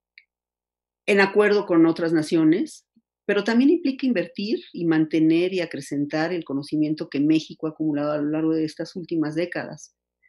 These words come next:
y que son la base científica que puede ser usada para derivar de ella las mejores políticas, eh, públicas.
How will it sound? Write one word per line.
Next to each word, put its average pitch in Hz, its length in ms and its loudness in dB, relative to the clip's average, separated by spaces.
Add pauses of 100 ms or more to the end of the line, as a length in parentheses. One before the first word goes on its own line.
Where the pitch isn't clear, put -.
(500)
y 175 120 -8
que 208 100 4
son 220 240 2
la 214 120 2
base 180 500 2
científica 175 920 -2
que 190 80 -6
puede 170 220 -2
ser 170 180 -6
usada 165 640 -2 (320)
para 151 220 0
derivar 156 420 0
de 180 140 0
ella 170 420 0
las 151 280 -4
mejores 185 340 -4
políticas, 151 920 -8
eh, 139 200 -8
públicas. - 680 -12